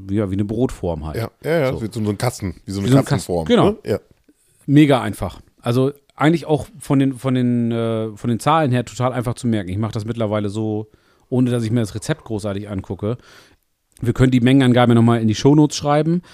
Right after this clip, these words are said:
Speaker 1: aber einfach, damit man sich das nochmal so, damit man's mal gehört hat, wie einfach das ist, sage ich mal eben was dazu. Ich nehme
Speaker 2: Ja.
Speaker 1: für den Bricknick hundert Gramm Weizenmehl, dann nehme ich hundert Gramm Dinkelmehl, hundertdreißig Milliliter lauwarmes Wasser,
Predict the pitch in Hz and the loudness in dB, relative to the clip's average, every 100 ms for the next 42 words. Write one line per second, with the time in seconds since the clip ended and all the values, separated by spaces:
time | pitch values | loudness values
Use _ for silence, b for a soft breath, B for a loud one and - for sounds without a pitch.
0 | B - 120 107 - 123 - 123 123 113 | B -4 -4 -2 -2 -2 -4 -4 -2 -4
1 | 107 113 117 110 110 110 110 113 113 110 | -2 -2 0 2 2 2 0 0 -2 -2
2 | 110 107 131 156 117 - 90 123 120 - | 0 2 2 2 -2 -4 -4 -2 -4 -4
3 | 101 95 117 - b b b - - 113 | -6 -6 -8 -10 b b b -16 -4 0
4 | 131 110 110 90 95 - 90 - 92 - | 0 0 -2 -2 -4 -6 -8 -8 -4 0
5 | 110 113 - - 117 104 143 151 139 - | 2 0 -6 -6 -4 -2 -2 -2 -2 -6
6 | _ _ _ _ - 135 143 - 113 113 | _ _ _ _ -2 2 2 2 -2 0
7 | 160 - 185 190 247 - B B B B | -2 -2 -2 -2 -4 -10 B B B B
8 | 120 117 123 117 - 143 123 - 107 101 | 2 4 4 4 4 4 2 -2 -4 0
9 | 131 - 185 180 196 262 - b b b | 0 2 0 0 -2 -4 -8 b b b
10 | _ 147 185 180 - 131 - 123 123 113 | _ 2 4 2 0 -2 -2 -4 -2 -2
11 | 113 - 110 107 117 107 104 92 110 127 | -2 -2 -2 0 0 0 -2 -2 -4 -2
12 | 190 | -2